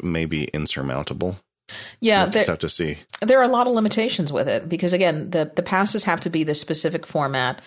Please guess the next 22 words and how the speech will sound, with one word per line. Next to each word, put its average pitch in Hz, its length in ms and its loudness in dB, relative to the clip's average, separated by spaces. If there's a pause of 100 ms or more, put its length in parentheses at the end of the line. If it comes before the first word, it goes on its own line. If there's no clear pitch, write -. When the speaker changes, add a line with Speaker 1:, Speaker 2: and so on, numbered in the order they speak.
(340)
Speaker 2:
Um, 147 340 0
the - 140 2
apps 190 380 4
are 143 60 0
still 190 400 2
very 208 500 0
limited. 160 400 0
I 147 60 2
mean, 170 180 2
we're, 330 120 4
like, - 220 0
two - 160 -2
years 156 260 0
out 220 180 0
now, 123 260 -4
or 165 100 -2
wasn't 226 340 0
that - 60 0
I 196 120 2
O 196 80 2
S 185 160 2
six? - 380 -4